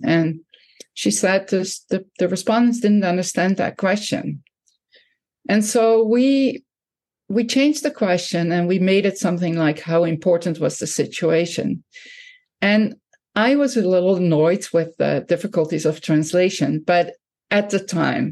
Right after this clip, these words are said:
I mean, if you would have asked me at the time, I would have said,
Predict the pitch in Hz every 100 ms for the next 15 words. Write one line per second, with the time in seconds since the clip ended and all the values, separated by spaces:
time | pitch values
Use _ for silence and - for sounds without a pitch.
0 | 156 190 208 226 233 254 302 262 220 190
1 | 190 - 180 180 185 202 214 208 - 202
2 | 180 147 156 175 170 170 - 147 143 139